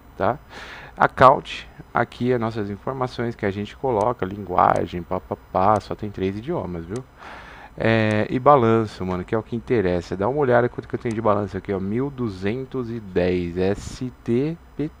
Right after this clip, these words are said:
T, velho. S P T P é uma moeda que hoje já tá publicada em alguns locais, tá? Foi completando algumas atividades que eu nem lembrava mais desse site, é porque, deixa eu explicar o porquê que eu voltei nesse site. Às vezes eu entro aqui, ó,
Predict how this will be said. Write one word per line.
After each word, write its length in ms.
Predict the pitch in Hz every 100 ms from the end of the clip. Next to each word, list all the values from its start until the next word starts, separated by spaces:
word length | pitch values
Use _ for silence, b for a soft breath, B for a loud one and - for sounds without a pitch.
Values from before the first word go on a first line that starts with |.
| -
T, 360 | - 98 98 92
velho. 360 | 87 85 80 - - B B B B -
S 260 | 123 - - - -
P 100 | 135
T 240 | 135 131
P 380 | 117 - 123 117
é 60 | 95
uma 160 | 101 117
moeda 340 | 110 110 117
que 160 | - 113
hoje 200 | 113 113
já 80 | 113
tá 100 | 117
publicada 540 | - 110 107 110 117
em 20 |
alguns 400 | 113 110 117 120
locais, 640 | 123 147 - 92 92 90 -
tá? 300 | 98 117 - - B B B B -
Foi 140 | - -
completando 400 | 175 175 175 165
algumas 280 | 156 160
atividades 600 | 151 - 147 127 117 139
que 100 | -
eu 40 | 123
nem 120 | 143
lembrava 480 | 220 240 107 107 131
mais 220 | 120 107
desse 180 | 117 -
site, 480 | - 92 110 120 107
é 40 |
porque, 580 | - 117 - - 120 120
deixa 200 | 123 -
eu 40 |
explicar 380 | 131 - 120 123
o 40 |
porquê 320 | 120 123 - 127
que 80 |
eu 80 | 131
voltei 300 | 120 120 120
nesse 220 | 120 123
site. 500 | - - 92 87 -
Às 100 | 95
vezes 260 | 95 107 113
eu 200 | 113 101
entro 260 | 110 110 90
aqui, 260 | - 113
ó, 200 | 107 85